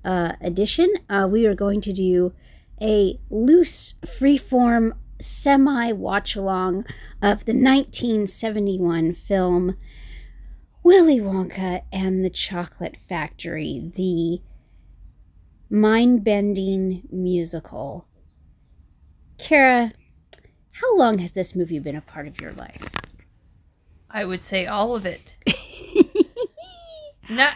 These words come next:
Speaker 2: not just many years. It's been the whole, all, the whole time. And the reason why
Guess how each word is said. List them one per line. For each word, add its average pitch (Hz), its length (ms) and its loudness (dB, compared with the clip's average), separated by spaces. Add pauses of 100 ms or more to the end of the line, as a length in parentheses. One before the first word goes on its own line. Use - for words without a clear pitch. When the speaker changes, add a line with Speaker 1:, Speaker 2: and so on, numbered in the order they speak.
Speaker 2:
not 330 200 4
just - 260 -6
many 208 240 -4
years. 170 500 -8
It's 196 300 -8
been - 320 -8
the 202 100 -6
whole, 247 380 -2
all, 233 180 -6
the 214 100 -10
whole 247 220 -4
time. 180 480 0 (500)
And 202 460 -2 (340)
the 220 480 -10
reason 285 600 -4
why 202 760 -2